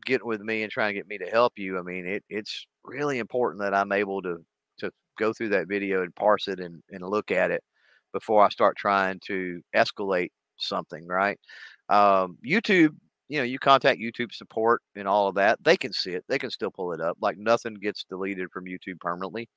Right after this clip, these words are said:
Um, it, it doesn't happen. Um, keep that in mind, too, 'cause a lot of people will get a,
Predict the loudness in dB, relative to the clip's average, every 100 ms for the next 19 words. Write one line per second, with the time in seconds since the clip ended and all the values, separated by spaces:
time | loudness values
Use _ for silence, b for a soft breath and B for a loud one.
0 | _ _ _ _ _ -4 -2 -2 -4 -8
1 | -12 -20 _ _ _ _ _ _ _ -12
2 | -8 -8 0 0 0 -2 0 0 -6 -20
3 | b b b b -4 0 2 0 -2 -6
4 | -10 2 6 6 6 4 2 0 -4 -4
5 | -6 -4 4 8 6 4 -2 -4 -6 -8
6 | -4 0 0 0